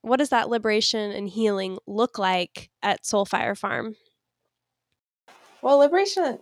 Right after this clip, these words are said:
Speaker 2: and healing on the land looks really different for everyone. But I will say, you know, anecdotally, that it's been almost universal that when folks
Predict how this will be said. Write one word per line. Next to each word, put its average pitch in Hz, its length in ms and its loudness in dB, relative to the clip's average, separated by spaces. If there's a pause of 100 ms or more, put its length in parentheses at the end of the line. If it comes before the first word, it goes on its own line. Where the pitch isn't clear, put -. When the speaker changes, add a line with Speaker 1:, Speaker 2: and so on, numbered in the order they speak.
Speaker 2:
and 240 120 2
healing 233 320 0
on 214 60 2
the 202 100 2
land 202 200 4
looks 202 260 -2
really 247 300 0
different 226 580 -4
for 214 160 0
everyone. 190 540 2
But 208 140 6
I 220 100 6
will 226 240 2
say, 208 520 4
you 220 80 -4
know, 202 220 2
anecdotally, 202 720 0
that 170 100 6
it's 170 140 0
been 214 240 4
almost 214 380 0
universal 175 680 0 (560)
that 185 360 6 (500)
when 196 260 2
folks 220 460 0